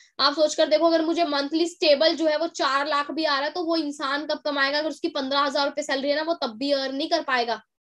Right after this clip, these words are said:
पूरे साल के अंदर भी चार लाख रुपए जो मैं महीने का ले रही हूँ आज forever living से।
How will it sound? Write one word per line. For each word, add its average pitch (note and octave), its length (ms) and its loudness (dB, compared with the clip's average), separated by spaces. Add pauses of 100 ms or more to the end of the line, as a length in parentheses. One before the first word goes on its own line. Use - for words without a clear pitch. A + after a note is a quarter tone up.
(120)
पूरे C4 160 0
साल B3 340 0
के C4 100 -2
अंदर B3+ 260 -2
भी C4+ 100 -6
चार B3 260 -2
लाख B3 200 0
रुपए B3+ 160 -4
जो C#4 100 -2
मैं C#4 140 -4
महीने B3 540 -2
का B3 100 -4
ले A3 180 -2
रही G#3 80 -6
हूँ G#3+ 100 -4
आज G#3 60 -8
forever G3 340 -4
living F#3 320 -8
से। F#3 120 -12